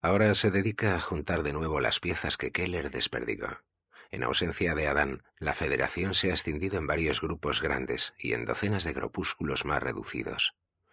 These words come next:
El más importante es el cártel de Juárez, instalado en Ciudad Juárez, justo al otro lado de la frontera de El Paso, Texas. Vicente Fuentes parece haber ganado la batalla por el control de la zona.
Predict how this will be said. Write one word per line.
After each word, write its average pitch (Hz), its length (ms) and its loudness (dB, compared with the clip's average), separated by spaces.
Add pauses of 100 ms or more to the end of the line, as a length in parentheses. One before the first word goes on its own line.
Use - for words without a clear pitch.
(160)
El 95 140 4
más 131 220 6
importante 95 540 6
es 80 160 6
el 67 120 0
cártel 67 440 2
de 55 80 0
Juárez, - 580 0 (100)
instalado 95 540 4
en 95 120 2
Ciudad 82 320 0
Juárez, - 600 -2
justo - 420 2
al 76 100 4
otro 76 220 2
lado 95 240 4
de 80 100 2
la 67 100 0
frontera - 480 -2
de 69 120 2
El 65 160 0
Paso, - 320 2 (120)
Texas. - 560 -4 (460)
Vicente 107 400 2
Fuentes 123 380 0
parece 85 320 2
haber 82 200 2
ganado 71 280 4
la 67 100 4
batalla 64 460 4
por 64 160 -2
el 58 80 0
control 58 420 0
de 60 100 0
la 57 120 0
zona. 57 360 -4